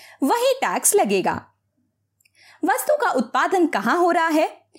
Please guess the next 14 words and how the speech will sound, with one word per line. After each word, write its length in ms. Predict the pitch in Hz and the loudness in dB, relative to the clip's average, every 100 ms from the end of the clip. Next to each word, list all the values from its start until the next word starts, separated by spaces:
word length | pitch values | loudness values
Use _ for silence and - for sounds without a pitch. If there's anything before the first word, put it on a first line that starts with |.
| - - | -20 -2
इससे 300 | 403 - 440 | -2 0 -2
कोई 300 | - 349 370 | 0 0 2
भी 140 | 285 240 | 2 2
फर्क 340 | 190 233 - - - | 0 -2 -4 -6 0
नहीं 280 | 269 226 185 | 2 2 2
पड़ता। 320 | 170 170 170 - _ _ _ _ _ _ _ _ _ - | -2 -2 -4 -6 _ _ _ _ _ _ _ _ _ -4
बढ़ते 320 | 370 415 - | 0 0 0
हैं 240 | 466 403 330 | 0 2 2
आज 220 | 262 247 | 0 0
की 120 | 370 | -2
आखिरी 460 | - 370 440 466 403 | 0 0 0 2 2
खबर 240 | 294 240 | 2 0
की 220 | 220 233 | 0 0
ओर, 240 | 196 190 | 2 0